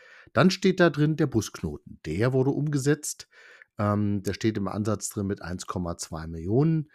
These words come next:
Ähm, ja, mit einer Förderung von angeblich siebenundachtzig Prozent. Das ist, hat sich alles dann noch ein bisschen verschoben.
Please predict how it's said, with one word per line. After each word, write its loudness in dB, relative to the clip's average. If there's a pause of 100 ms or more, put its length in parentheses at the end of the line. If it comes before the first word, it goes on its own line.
(360)
Ähm, -2 (420)
ja, -6
mit -12
einer -4
Förderung 0
von -4
angeblich -6
siebenundachtzig -6
Prozent. -4
Das -10
ist, -8
hat -6
sich -10
alles -8
dann -6
noch -8
ein -8
bisschen -10
verschoben. -4